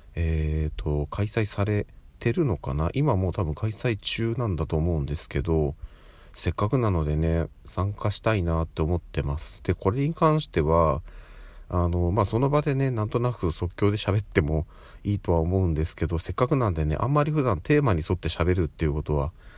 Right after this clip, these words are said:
なかったので、うん、あの、ちょっと事前に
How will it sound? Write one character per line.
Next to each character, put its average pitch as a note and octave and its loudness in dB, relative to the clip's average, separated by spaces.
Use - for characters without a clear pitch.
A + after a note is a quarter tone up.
な F#2+ 2
か G#2+ 0
っ F#2+ 0
た D2+ 0
の C#2+ 0
で、 D2 0
う E2 -4
ん、 D2+ -4
あ F2 0
の、 D#2+ 0
ち - -8
ょ D#3+ 6
っ - -4
と F#2+ 2
事 F2+ 2
前 A2+ 2
に A2 4